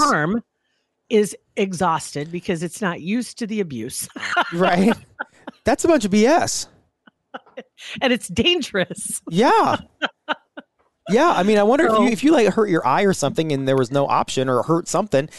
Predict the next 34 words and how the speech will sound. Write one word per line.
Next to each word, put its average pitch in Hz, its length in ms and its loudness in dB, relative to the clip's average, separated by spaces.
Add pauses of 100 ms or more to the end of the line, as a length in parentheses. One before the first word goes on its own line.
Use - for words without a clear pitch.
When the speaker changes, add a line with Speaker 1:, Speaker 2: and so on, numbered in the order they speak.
(120)
Speaker 2:
because 156 300 0
of 131 140 0
the 110 240 2 (340)
lack 143 300 0
of 147 160 -4
protection, 143 520 -4
you 127 60 -6
could 135 120 -2
probably 233 280 0
sue. 233 540 2 (720)
Speaker 1:
Somebody 254 320 0
should - 180 -4
come 254 100 0
out 226 100 2
with 214 100 -4
a 202 60 -2
left-handed 175 500 -4
edger. 131 300 -8 (280)
Just 160 380 -8 (720)
throwing 214 280 4
it 240 60 4
out 208 220 0
there 190 160 2
as 180 120 -2
a 180 40 -8
possibility 165 600 -8
because 156 300 -14
I 147 60 -10
think 165 340 -10 (100)
I 156 140 -8
would 147 220 -4
buy 139 180 -6
one. 101 320 -10 (200)
Speaker 2:
Yeah. 127 240 -2